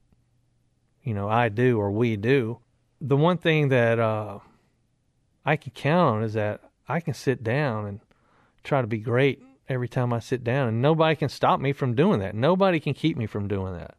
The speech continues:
you know. Even if there were a million bad reviews hanging out there of the last word I wrote, nobody can keep me from sitting down tomorrow and doing it again. And quite honestly, that's the thing I think that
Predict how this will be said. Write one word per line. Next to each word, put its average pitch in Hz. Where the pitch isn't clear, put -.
you -
know. -
Even 160
if 151
there 165
were 147
a 117
million 135
bad 147
reviews 131
hanging 123
out 120
there 123
of 123
the 113
last 127
word 127
I 113
wrote, 139
nobody 143
can 135
keep 151
me 123
from 113
sitting 131
down 117
tomorrow 110
and 104
doing 110
it 104
again. 120
And 123
quite 151
honestly, 147
that's 131
the -
thing 123
I 117
think 117
that 107